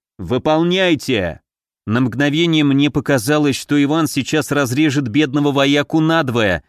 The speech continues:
но, к счастью, обошлось. Умение и необходимость подчиняться старшему по званию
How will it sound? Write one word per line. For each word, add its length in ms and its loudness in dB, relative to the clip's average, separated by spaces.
но, 220 0
к 40 -14
счастью, 460 0
обошлось. 760 -2
Умение 560 2
и 160 0
необходимость 840 -2
подчиняться 720 0
старшему 600 -2
по 160 0
званию 520 0